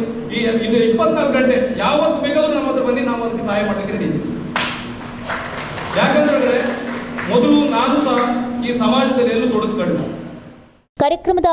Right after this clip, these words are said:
Speaker 2: ಭಾಗವಾಗಿ ಸಮಾಜವನ್ನ ಬಲಾಢ್ಯಗೊಳಿಸುವ ನಿಟ್ಟಿನಲ್ಲಿ ಶ್ರಮಿಸಿದ ಹಿರಿಯರನ್ನ ಸನ್ಮಾನಿಸಿ ಗೌರವಿಸಲಾಯಿತು. ಕಾರ್ಯಕ್ರಮದಲ್ಲಿ ರಾಘವೇಂದ್ರ ನಾಯ್ಕ್, ಆರ್ ಕೆ ನಾಯ್ಕ್, ರವಿ ನಾಯ್ಕ್, ಈರಪ್ಪ ನಾಯ್ಕ್, ಭವಾನಿ ಶಂಕರ್, ಶಿವಾನಂದ್ ನಾಯ್ಕ್,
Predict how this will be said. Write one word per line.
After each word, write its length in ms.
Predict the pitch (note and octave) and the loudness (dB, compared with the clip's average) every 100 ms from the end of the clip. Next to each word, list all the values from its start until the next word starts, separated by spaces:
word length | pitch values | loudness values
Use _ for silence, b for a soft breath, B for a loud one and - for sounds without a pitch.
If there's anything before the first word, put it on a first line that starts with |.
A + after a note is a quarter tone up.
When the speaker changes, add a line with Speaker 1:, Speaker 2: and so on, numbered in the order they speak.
| D#4+ | 4
Speaker 2:
ಭಾಗವಾಗಿ 680 | C#4 C#4+ D4 C#4 C4+ C4+ C4+ | 2 2 2 2 2 2 2
ಸಮಾಜವನ್ನ 720 | - C4 C4 C4 C4+ B3 A#3+ B3+ C#4 C#4 | 4 4 4 2 2 2 4 4 2 0
ಬಲಾಢ್ಯಗೊಳಿಸುವ 1000 | B3+ C4 D#4 F4 D4+ A#3 B3 - - A#3+ A3+ | 0 2 2 2 2 4 2 2 2 2 2
ನಿಟ್ಟಿನಲ್ಲಿ 640 | A3 A3 A3+ C#4 C4+ D4 | 0 2 2 4 4 2
ಶ್ರಮಿಸಿದ 540 | - D4+ D#4 F4 D4 A#3+ A3 | 2 0 0 0 0 2 2
ಹಿರಿಯರನ್ನ 560 | - D#4+ D#4 C#4 A3+ A3 A#3 | 2 2 2 4 4 4 2
ಸನ್ಮಾನಿಸಿ 800 | C4 D#4 E4 E4 C4 G#3+ - G#3+ | 2 0 2 2 2 0 0 0
ಗೌರವಿಸಲಾಯಿತು. 1160 | F3 G#3 A3+ C4 - G#3+ G3 F#3+ F#3 F#3+ D3+ - | 2 2 2 0 0 2 4 4 2 0 -2 0
ಕಾರ್ಯಕ್ರಮದಲ್ಲಿ 760 | D4 E4 E4 F4 D#4+ D#4 D#4 D#4 | 2 2 2 2 4 2 2 4
ರಾಘವೇಂದ್ರ 600 | C4 C4 D4 C4+ C4+ C4 B3+ | 4 4 2 2 4 4 4
ನಾಯ್ಕ್, 400 | B3 D4 E4+ D#4+ - G#3 | 6 4 2 -4 -2 0
ಆರ್ 160 | A#3+ C4 | 0 0
ಕೆ 120 | C4 A3+ | 0 2
ನಾಯ್ಕ್, 360 | B3 D#4+ - | 4 2 2
ರವಿ 320 | G#3+ A3+ A3+ | 2 4 4
ನಾಯ್ಕ್, 280 | A3+ C4 D#4+ - - | 4 4 2 -2 0
ಈರಪ್ಪ 400 | C4 E4+ E4+ B3 A3+ | 4 4 2 -2 2
ನಾಯ್ಕ್, 300 | A#3 D4+ - | 2 2 2
ಭವಾನಿ 460 | A3 C4 E4 F#4+ F#4 | 2 2 2 2 0
ಶಂಕರ್, 580 | - C#4 B3 C#4 C#4 C4+ | 2 0 2 4 4 2
ಶಿವಾನಂದ್ 640 | - A#3 A#3 A#3+ A#3 A3 | -2 2 2 4 2 4
ನಾಯ್ಕ್, 300 | A#3 C#4+ - | 4 2 0